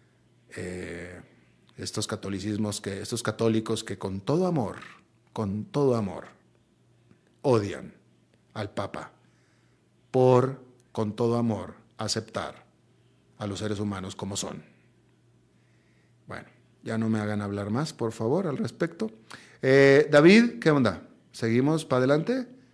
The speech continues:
¿En serio? Es que tenemos problemas con la entrevista. Ok, bien. Déjeme le, eh, informo que las Naciones Unidas estiman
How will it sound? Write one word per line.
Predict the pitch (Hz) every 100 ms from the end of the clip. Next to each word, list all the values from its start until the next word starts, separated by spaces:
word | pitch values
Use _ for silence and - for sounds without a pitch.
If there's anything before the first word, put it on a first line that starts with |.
| _ -
¿En | 104
serio? | - 120 175 302 349 - _ -
Es | -
que | -
tenemos | 107 107 107 113
problemas | 110 98 98 104 107
con | - 113 110 110 -
la | 104 101 104 110 -
entrevista. | 107 101 98 101 98 90 82 - 85
Ok, | 110 101 87 - _ - - -
bien. | 104 87 - _ _ _ - - - - - - - - - _ _ _ _ _
Déjeme | 160 220 214
le, | 196 170 156 135 123 -
eh, | 147 123 117 113 123 160
informo | 127 123 123 180 190 175 147 139 151 160 - - - - - _ _ _ _ _ _ _ _ _ _ _ _ _ - - _ _ _ _
que | 120
las | 117
Naciones | 117 131 208 220
Unidas | 196 165 117 104 98 - -
estiman | 131 - - 202 135 92 80 -